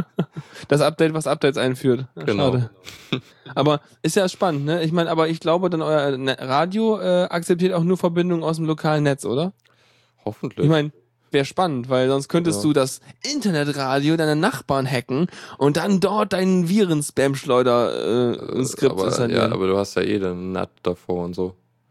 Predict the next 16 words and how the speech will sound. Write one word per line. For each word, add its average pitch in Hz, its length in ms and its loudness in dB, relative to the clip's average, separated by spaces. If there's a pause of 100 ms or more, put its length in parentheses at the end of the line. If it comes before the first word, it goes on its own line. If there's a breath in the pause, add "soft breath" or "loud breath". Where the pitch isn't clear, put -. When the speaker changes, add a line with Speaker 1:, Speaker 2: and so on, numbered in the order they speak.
(840 loud breath)
Speaker 1:
Ja, 113 400 2
musst 117 640 -6
halt 131 180 0
aus 147 180 -2
deren 143 260 2
W 156 80 4
lan 120 220 2
machen, 113 260 -2
wenn 110 120 -2
du 110 40 0
dich 120 100 -6
da 110 120 -2
eingebucht 113 440 -2
hast 113 140 -4
oder 107 160 -6
so. 110 160 -6